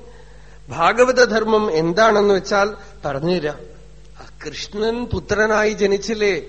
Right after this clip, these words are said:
എന്ന് വെച്ചാൽ വസുദേവർ പറയുന്നു, "ഞാൻ ഭഗവാനെ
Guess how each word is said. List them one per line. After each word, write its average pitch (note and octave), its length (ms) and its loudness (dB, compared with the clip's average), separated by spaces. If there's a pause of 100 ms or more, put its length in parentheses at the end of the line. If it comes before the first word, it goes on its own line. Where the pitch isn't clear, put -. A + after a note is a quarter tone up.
എന്ന് D#3 160 -10
വെച്ചാൽ F3 300 -8
വസുദേവർ E3 540 -4
പറയുന്നു, E3+ 680 -4 (420)
"ഞാൻ F3 400 -2 (600)
ഭഗവാനെ G3+ 840 0